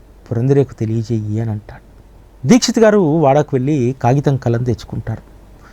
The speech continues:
తెచ్చి బాబా ముందర కూర్చోగానే బాబా అంటాడు, "వద్దులే, వాడే వస్తాడు,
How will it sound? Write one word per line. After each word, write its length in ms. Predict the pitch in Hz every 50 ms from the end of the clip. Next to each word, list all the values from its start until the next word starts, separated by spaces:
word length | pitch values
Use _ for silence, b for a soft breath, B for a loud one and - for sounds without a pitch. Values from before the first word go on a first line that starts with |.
| b b - -
తెచ్చి 240 | - 151 - - 190
బాబా 280 | 151 143 131 131 147 147
ముందర 240 | 147 143 139 135
కూర్చోగానే 880 | 135 135 - 127 - - - 131 117 120 120 123 120 110 104 107 117 123
బాబా 340 | 123 113 107 107 113 117 117
అంటాడు, 360 | 110 104 - - - - - - - - - - - - - - - - b b b b b b b - -
"వద్దులే, 380 | 117 117 131 156 156 135 110 92 - - - - - - b b b b b b b b b b b b - - - - -
వాడే 320 | 117 113 120 127 151 175 180
వస్తాడు, 420 | 160 127 - - - 135 117 120